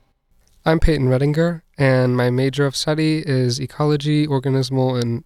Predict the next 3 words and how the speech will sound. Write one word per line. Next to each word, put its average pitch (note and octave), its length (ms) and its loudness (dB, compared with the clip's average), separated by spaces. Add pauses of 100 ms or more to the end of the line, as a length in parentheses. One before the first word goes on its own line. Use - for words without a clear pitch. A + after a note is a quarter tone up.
evolutionary C3 640 0
biology, C#3 540 0 (680)
and B2+ 540 0